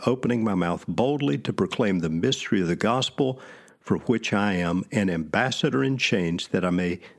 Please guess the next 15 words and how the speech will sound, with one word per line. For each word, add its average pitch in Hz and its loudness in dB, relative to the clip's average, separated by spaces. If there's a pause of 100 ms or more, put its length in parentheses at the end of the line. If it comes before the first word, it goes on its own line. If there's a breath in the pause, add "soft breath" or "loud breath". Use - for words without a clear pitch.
declare 95 0
it 78 -6
boldly 87 0
as 90 0
I 85 0
ought - -2 (440 soft breath)
to - 0
speak." - -4 (1200 loud breath)
The 117 2
Apostle 180 0
Paul 101 2
here 104 2
notes 90 0
the 101 0
reality 117 0